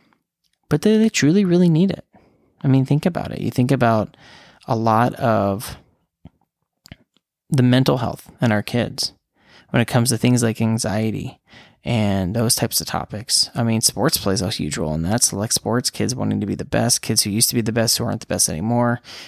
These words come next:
You know, they get to high school and now they're no longer starters because all the kids caught up to them in terms of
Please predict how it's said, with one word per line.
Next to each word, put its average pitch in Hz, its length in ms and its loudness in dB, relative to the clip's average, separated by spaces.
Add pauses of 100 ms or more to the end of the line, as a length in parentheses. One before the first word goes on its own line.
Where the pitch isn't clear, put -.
You - 100 -6
know, 101 80 -2
they 101 60 -2
get 107 120 -10
to - 60 -10
high 117 160 -2
school 120 360 2
and 107 100 2
now 107 180 2
they're 110 140 -2
no 110 180 0
longer 101 300 -2
starters 120 480 0
because - 200 -6
all 95 120 -2
the 101 80 -6
kids - 180 -8
caught 101 200 -2
up 110 140 -2
to 107 100 -4
them 107 220 0
in 110 80 -2
terms 98 340 -4
of 73 300 -8